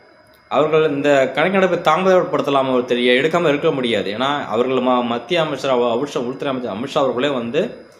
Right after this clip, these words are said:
எடுக்க போறோம், ரெண்டாயிரத்தி இருபத்தாறுல எடுக்க போறோம்னு சொல்லிட்டாங்க. இந்த திமுக மாடல் அரசானது இப்போ என்ன சொல்லிக்கிறான்னு சொல்றேன், "நாங்க கொடுத்த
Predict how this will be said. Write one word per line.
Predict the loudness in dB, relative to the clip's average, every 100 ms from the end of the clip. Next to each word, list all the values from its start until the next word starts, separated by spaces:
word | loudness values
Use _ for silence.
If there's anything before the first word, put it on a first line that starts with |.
| _ _ _ _ -2
எடுக்க | 0 0
போறோம், |
ரெண்டாயிரத்தி | 0 2 2 4
இருபத்தாறுல | 0 0 0
எடுக்க | 2 0 0
போறோம்னு | -2 -2
சொல்லிட்டாங்க. | -4 -4 -4 -10 -16 _ _ _ -4
இந்த | -4
திமுக | 2 2 4 2
மாடல் | 4 2 2
அரசானது | 0 0 -2 -2 -2 -2 -4 -14 -20 -20 _ _ _ _ _
இப்போ | -6 -2
என்ன | -2
சொல்லிக்கிறான்னு | 0 0 2 0
சொல்றேன், | -2 -4 -4 -8 -20 -20 _
"நாங்க | -2 0 2
கொடுத்த | 2 0 2